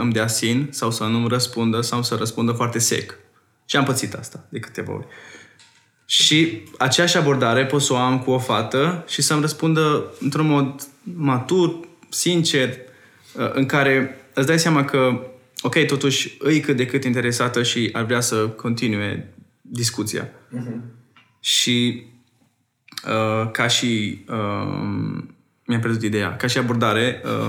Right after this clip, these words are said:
Speaker 1: um, o abordare sănătoasă, da? Despre asta discutăm. Uh, pot să dau exemplu meu personal. Înainte să vorbesc cu Bianca, am mai abordat,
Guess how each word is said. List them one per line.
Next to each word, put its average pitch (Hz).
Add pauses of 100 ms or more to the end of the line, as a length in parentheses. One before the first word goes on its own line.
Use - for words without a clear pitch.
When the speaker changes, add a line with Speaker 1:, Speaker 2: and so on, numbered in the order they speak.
Speaker 1:
um, 110 (480)
o -
abordare 127
sănătoasă, 123
da? 117
Despre 123
asta -
discutăm. 113 (160)
Uh, 120 (3000)
pot 131
să 123
dau 123
exemplu 123
meu 117
personal. 117 (160)
Înainte 123
să -
vorbesc 113
cu -
Bianca, 120
am 127
mai 127
abordat, 131